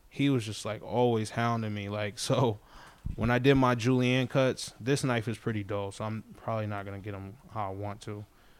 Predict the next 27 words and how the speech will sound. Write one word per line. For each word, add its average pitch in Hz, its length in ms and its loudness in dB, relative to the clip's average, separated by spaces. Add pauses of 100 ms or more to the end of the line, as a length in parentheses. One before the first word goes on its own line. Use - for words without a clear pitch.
(100)
as - 140 -6
thin 110 180 -2
as 98 140 -4
I 95 100 -8
want 95 180 -10
to. 110 120 -8
But 104 240 -4 (320)
when 117 100 -2
I 117 60 2
did 127 140 4
my 127 140 4
julienne 120 440 2
cuts, 120 340 -2
if 107 160 -8
they 113 120 -4
weren't 117 340 -4
as 104 160 -8
thin 117 200 -4
as 117 140 -4
he 117 100 -6
wanted 113 320 -2
'em, 113 200 -2
he 120 120 -2
would 110 140 -2
throw 101 200 -4
'em 95 100 -8
out. 92 180 -8